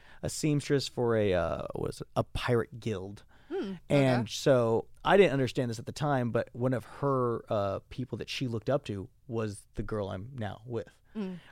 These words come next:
Speaker 1: Um, but she was a seamstress. She was all goth and whatnot. And so
Speaker 2: Yeah.
Speaker 1: she showed me pictures of her one day, and it was just this beautiful, gorgeous woman that I would
Speaker 2: Yeah.
Speaker 1: never, th-, like, I never thought I'd meet her.
Speaker 2: Yeah.
Speaker 1: Never in the wildest dreams.
Speaker 2: <laughs>
Speaker 1: Fast forward, what, eight years? I was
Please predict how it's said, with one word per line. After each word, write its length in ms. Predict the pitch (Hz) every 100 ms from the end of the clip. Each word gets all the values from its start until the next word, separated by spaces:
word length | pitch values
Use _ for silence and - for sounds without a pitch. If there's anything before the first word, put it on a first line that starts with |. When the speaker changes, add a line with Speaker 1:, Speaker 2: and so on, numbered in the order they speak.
| -
Speaker 1:
Um, 400 | 135 123 117 113
but 180 | 113 -
she 160 | - 117
was 80 |
a 40 | 90
seamstress. 520 | - 165 156 139 139
She 120 | -
was 80 | 104
all 80 | 101
goth 440 | - 113 117 113 123
and 120 | 113
whatnot. 320 | 117 113 113
And 100 | 104
so 60 | 180
Speaker 2:
Yeah. 120 | 160
Speaker 1:
she 80 | 165
showed 140 | 143
me 80 | 113
pictures 240 | 147 143
of 40 | 117
her 60 | 104
one 180 | 104
day, 160 | 101 98
and 60 | 104
it 40 |
was 80 | 104 101
just 40 |
this 120 | 101
beautiful, 680 | - 156 135 135 123 101 98
gorgeous 380 | - 107 101 104
woman 180 | 113 107
that 80 | 101
I 20 |
would 120 | 104
Speaker 2:
Yeah. 160 | 98 139
Speaker 1:
never, 260 | 147 143 117
th-, 80 | -
like, 180 | - -
I 40 |
never 220 | 262 240 117
thought 160 | 95
I'd 100 | 90
meet 220 | 87 -
her. 280 | 92 104 156 -
Speaker 2:
Yeah. 360 | 220 196 165
Speaker 1:
Never 160 | 151 320
in 60 | 302
the 60 |
wildest 480 | 294 247 240 220 -
dreams. 380 | 240 214 120 - - -
Speaker 2:
<laughs> 240 | 370 330 -
Speaker 1:
Fast 380 | 190 160 135 -
forward, 420 | 156 143 135 107
what, 280 | 110 92 - - - - - - - - - - -
eight 180 | 104 117 -
years? 460 | 107 110 120 127 -
I 40 | 120
was 200 | 113